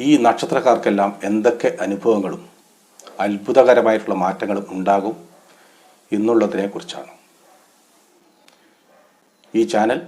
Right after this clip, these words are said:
സബ്സ്ക്രൈബ് ചെയ്യാത്തവർ സബ്സ്ക്രൈബ് ചെയ്ത് ഷെയർ ചെയ്യാനും ലൈക്ക് ചെയ്യാനും നിങ്ങളുടെ കമൻസും രേഖപ്പെടുത്തുക. തുടർന്നുള്ള വീഡിയോ നിങ്ങൾക്ക് കാണാവുന്നതാണ്. വീഡിയോ സ്കിപ്പ് ചെയ്യാതെ കാണുക.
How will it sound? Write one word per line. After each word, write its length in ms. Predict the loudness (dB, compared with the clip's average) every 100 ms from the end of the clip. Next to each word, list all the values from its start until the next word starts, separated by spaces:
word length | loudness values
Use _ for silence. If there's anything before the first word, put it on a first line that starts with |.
| -12 -4
സബ്സ്ക്രൈബ് 400 | 0 2 2 4
ചെയ്യാത്തവർ 360 | 4 4 4 -2 -2
സബ്സ്ക്രൈബ് 320 | -6 0 0
ചെയ്ത് 140 | 2 0
ഷെയർ 160 | 0 0
ചെയ്യാനും 240 | 0 0 0
ലൈക്ക് 160 | -2 0
ചെയ്യാനും 280 | 0 0 -2 -8
നിങ്ങളുടെ 280 | -8 -4 -4 -6 -12 _ _ -12
കമൻസും 400 | -6 -4 -4 -4 -2
രേഖപ്പെടുത്തുക. 440 | -2 -4 -4 -4 -4
തുടർന്നുള്ള 400 | -4 -4 -2 -4 -4
വീഡിയോ 200 | -4 -6 -8
നിങ്ങൾക്ക് 340 | -10 -10 -8 -10 -10
കാണാവുന്നതാണ്. 600 | -6 -6 -6 -8 -12 -14 _ _ _ -20 -20 _ _ _ _ -4
വീഡിയോ 220 | 2 2 0
സ്കിപ്പ് 380 | -8 -8 -2 0
ചെയ്യാതെ 360 | 0 2 2 0 -4 -4
കാണുക. 320 | -2 -2